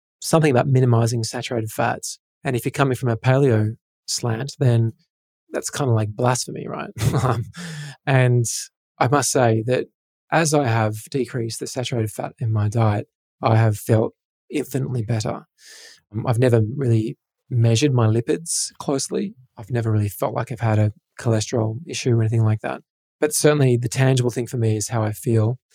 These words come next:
digestively, my sleep, how do I feel when I wake up in the morning? And I did notice on a higher saturated fat diet, I was much slower to start in the mornings.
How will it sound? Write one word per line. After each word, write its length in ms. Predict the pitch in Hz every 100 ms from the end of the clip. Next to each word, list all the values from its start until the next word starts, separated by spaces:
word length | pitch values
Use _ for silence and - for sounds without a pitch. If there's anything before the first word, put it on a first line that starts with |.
| - - -
digestively, 840 | 110 117 - 131 113 110 107 110 - _ _ _ -
my 160 | 117 110
sleep, 560 | - 135 113 107 - -
how 100 | 139
do 80 | 120
I 60 |
feel 240 | 104 135 117
when 100 | 113
I 60 |
wake 180 | 110 107
up 120 | 123
in 60 | 123
the 60 | 113
morning? 480 | 107 113 110 104 - - - _
And 100 | 127
I 80 | 113
did 280 | 113 147 131
notice 460 | 123 113 110 - -
on 140 | 123 110
a 140 | 107
higher 480 | 104 - 123 113 131
saturated 400 | - 131 123 110
fat 240 | - 113
diet, 360 | 127 117 110 - _ - - _ _
I 60 | 127
was 240 | 110 113
much 360 | 113 120 151 -
slower 320 | - 117 110
to 60 | 110
start 300 | - 127 165
in 80 |
the 80 | 120
mornings. 560 | 107 107 107 113 -